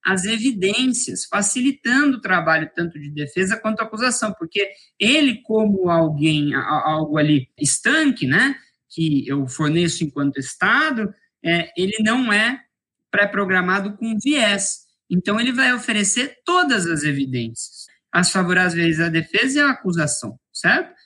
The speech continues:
Então, se o sujeito foi preso ali em uma área em que há câmeras de segurança,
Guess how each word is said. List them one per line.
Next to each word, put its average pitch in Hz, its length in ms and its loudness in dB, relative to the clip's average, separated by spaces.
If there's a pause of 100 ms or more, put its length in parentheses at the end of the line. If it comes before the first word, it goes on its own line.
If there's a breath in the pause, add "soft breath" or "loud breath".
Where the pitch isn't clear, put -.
(360 soft breath)
Então, 170 240 -2
se - 140 -6
o 190 100 -2
sujeito 185 480 0
foi 175 220 -2
preso 170 340 0
ali 165 140 2
em 170 100 2
uma 175 200 2
área 165 520 2 (380 soft breath)
em 170 160 0
que 175 320 -2
há 175 300 2 (140)
câmeras 175 580 2
de 160 100 -4
segurança, 170 880 0